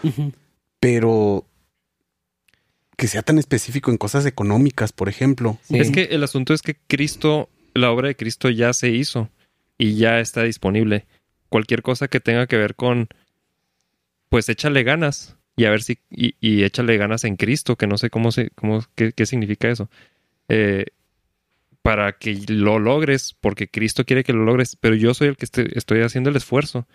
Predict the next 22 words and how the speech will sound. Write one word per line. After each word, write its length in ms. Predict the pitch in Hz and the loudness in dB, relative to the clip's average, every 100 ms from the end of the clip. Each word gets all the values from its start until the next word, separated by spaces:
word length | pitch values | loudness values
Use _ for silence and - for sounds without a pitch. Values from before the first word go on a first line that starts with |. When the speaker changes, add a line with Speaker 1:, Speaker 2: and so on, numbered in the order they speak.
| _ _ _ - | _ _ _ -4
Speaker 4:
No 80 | 107 | 0
tiene 200 | - 143 | 2 2
sentido. 440 | 135 104 120 160 | 0 0 2 4
O 40 | 151 | 2
sea, 140 | 123 | 0
¿qué 100 | 127 | 0
no 80 | 147 | -2
si 120 | 156 | -4
Cristo 420 | 156 160 160 - 160 | -6 -4 -4 -4 -4
quisiera 380 | 123 120 123 | -2 0 0
que 180 | - 123 - _ | 0 -2 -4 _
tuviéramos 340 | - 107 113 123 | 0 2 2 -2
una 120 | 123 | -2
iglesia 260 | 117 117 120 | -2 -2 0
más 120 | 117 | 2
grande, 280 | 107 98 92 | 2 -2 -6
por 160 | 101 | -8
ejemplo? 320 | 92 95 - - _ _ _ _ - | -8 -8 -10 -16 _ _ _ _ -4
Pues 160 | 127 | -2
Él 120 | 120 139 | 0 0
haría 220 | 143 151 | 2 2
todo. 340 | 151 175 262 | 2 0 -2